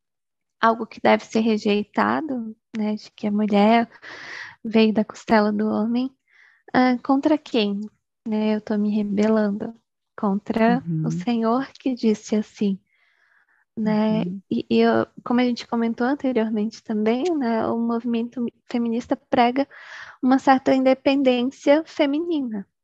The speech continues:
Speaker 1: né? Como se o homem não fosse necessário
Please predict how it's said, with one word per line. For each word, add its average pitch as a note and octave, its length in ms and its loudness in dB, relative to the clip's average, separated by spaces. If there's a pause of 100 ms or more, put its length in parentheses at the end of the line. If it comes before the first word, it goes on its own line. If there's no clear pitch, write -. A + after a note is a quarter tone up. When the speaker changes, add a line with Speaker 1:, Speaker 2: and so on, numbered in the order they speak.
(160)
Speaker 1:
né? A3 160 -4
Como A#3 300 -4
se - 200 -8
o B3 80 0
homem B3 480 0
não B3+ 200 -6
fosse A#3+ 600 -4
necessário A#3 920 -2